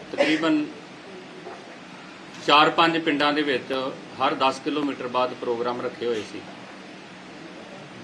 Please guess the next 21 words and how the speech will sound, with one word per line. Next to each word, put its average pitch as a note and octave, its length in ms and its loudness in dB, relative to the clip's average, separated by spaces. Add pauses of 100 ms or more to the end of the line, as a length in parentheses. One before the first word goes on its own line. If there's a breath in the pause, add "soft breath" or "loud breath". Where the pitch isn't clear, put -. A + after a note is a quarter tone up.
ਸੰਗਤਾਂ C#3 440 6
ਆਈਆਂ D3+ 280 8
ਜ਼ਰੂਰ, D3+ 280 4
ਬਹੁਤ, C#3+ 280 4
ਅ, B2 400 -4
ਵਧੀਆ C#3+ 580 2 (200)
ਸੰਗਤ B2+ 280 -4
ਦੇ C3 100 -2
ਵੱਲੋਂ B2+ 280 -2
ਹੁੰਗਾਰਾ। B2+ 420 -2 (1000)
ਪਰ D#3 160 8
ਮੈਂ F#3+ 160 8
ਉੱਥੇ G3 240 6
ਜਿਹੜਾ F#3+ 420 8 (160)
ਮਹਿਸੂਸ E3 480 2
ਕੀਤਾ D3+ 340 2
ਭਈ, D#3 380 2
ਅ, - 1500 0 (120)
ਸਿੱਖ D#3+ 220 2
ਕੌਮ C#3 340 4
ਨੂੰ B2 340 -4